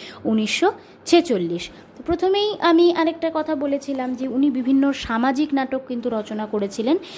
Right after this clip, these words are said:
তো আমি ওনার অনেক সামাজিক নাটক, আমি চারটি সামাজিক নাটকের নাম এখানে উল্লেখ করছি এবং তার প্রকাশকাল সহ উল্লেখ করছি। যেমন এক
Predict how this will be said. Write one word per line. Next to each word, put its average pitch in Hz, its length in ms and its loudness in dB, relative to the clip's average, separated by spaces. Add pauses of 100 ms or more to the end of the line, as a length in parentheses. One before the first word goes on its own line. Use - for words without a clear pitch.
(160)
তো 359 80 4
আমি 320 340 6 (140)
ওনার 277 260 0 (120)
অনেক 339 360 0
সামাজিক 277 420 0
নাটক, 277 340 -2
আমি 311 160 4
চারটি 302 440 -2
সামাজিক 294 440 0
নাটকের 269 380 0
নাম 233 280 0
এখানে 226 420 -4
উল্লেখ 233 360 0
করছি 311 320 0
এবং 302 260 4
তার 226 160 2 (400)
প্রকাশকাল 247 560 2 (420)
সহ 254 260 -2
উল্লেখ 285 400 2
করছি। 175 400 -10 (340)
যেমন 294 160 4
এক 302 140 4